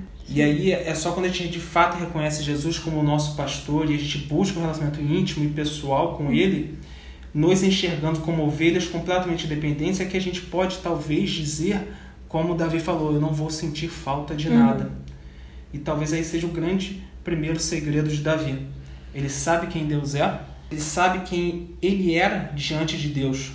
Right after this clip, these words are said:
Speaker 2: Uhum.
Speaker 1: Ou seja, o grande Yahvé era o seu pastor íntimo e ele era a sua ovelha reverente,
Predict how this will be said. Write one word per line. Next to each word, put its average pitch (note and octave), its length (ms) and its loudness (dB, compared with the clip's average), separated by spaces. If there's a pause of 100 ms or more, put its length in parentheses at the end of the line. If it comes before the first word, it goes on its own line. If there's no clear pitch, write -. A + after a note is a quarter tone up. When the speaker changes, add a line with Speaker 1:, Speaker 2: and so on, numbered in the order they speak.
Speaker 2:
Uhum. A3 100 0
Speaker 1:
Ou D3 80 0
seja, C#3+ 300 0
o D3 80 2
grande F3+ 400 2
Yahvé D3+ 240 0
era D3 140 2
o - 40 -4
seu F3 220 0
pastor D#3+ 420 -2
íntimo D#3 400 2 (340)
e D#3 140 -2
ele F#3 220 4
era E3+ 140 2
a - 20 -2
sua E3+ 220 0
ovelha C#3+ 380 0
reverente, C#3+ 840 -2